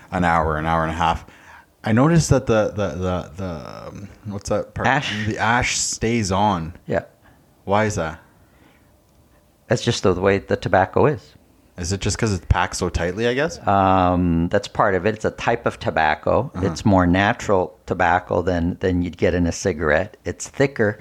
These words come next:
Speaker 1: Mm-hmm.
Speaker 2: and you're not supposed to, like a cigarette, you take a puff and you, I, I've never smoked cigarettes,
Speaker 1: Yeah.
Speaker 2: but, you know, I see people all the time take a puff and they're already
Speaker 1: Yeah.
Speaker 2: flicking the ashes. You're not supposed to do that with these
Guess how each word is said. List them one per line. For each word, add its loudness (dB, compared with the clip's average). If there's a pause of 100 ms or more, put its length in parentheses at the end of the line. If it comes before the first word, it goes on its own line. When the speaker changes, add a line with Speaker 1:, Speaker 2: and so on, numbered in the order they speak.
Speaker 1:
Mm-hmm. -6 (280)
Speaker 2:
and 2
you're 0
not 2
supposed 0
to, -4
like -2
a -6
cigarette, 2
you -2
take 0
a 0
puff 2
and 0
you, 0 (340)
I, 2
I've 2
never 4 (120)
smoked 2
cigarettes, 2
Speaker 1:
Yeah. -6
Speaker 2:
but, 0
you 0
know, 2
I 2
see -6
people 0
all 2
the -4
time 2
take 2
a 0
puff 0
and -2
they're 4
already 2
Speaker 1:
Yeah. -2 (300)
Speaker 2:
flicking 2
the 4
ashes. 0
You're -2
not 4
supposed 0
to -2
do 2
that 2
with -2
these -4